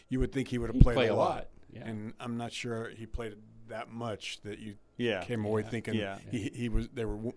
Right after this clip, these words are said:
Speaker 1: trying to decide whether he
Speaker 3: No, I think, I think Mac's on the team.
Speaker 1: Yeah.
Speaker 3: I think one guy who could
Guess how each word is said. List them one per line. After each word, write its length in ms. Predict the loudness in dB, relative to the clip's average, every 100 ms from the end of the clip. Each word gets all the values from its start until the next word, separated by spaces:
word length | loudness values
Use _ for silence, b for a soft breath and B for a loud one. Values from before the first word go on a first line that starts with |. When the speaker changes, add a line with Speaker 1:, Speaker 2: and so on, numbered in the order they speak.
| -8
Speaker 1:
trying 240 | -2 -2 -2
to 40 |
decide 400 | -6 -4 -2 -2
whether 300 | -2 -2 -4
he 160 | -6 -12 -10
Speaker 3:
No, 220 | -2 0 2
I 100 | 2
think, 320 | 0 -2 -8 -8
I 80 | -4
think 160 | -2 -2
Mac's 340 | -4 -6 -8
on 120 | -14
the 60 | -16
team. 360 | -16 -16 -16 -20 -20
Speaker 1:
Yeah. 140 | -16 -14 2
Speaker 3:
I 80 | 6
think 160 | 6 8
one 240 | 6 10
guy 260 | 10 10 6
who 140 | 2
could 240 | -2 -4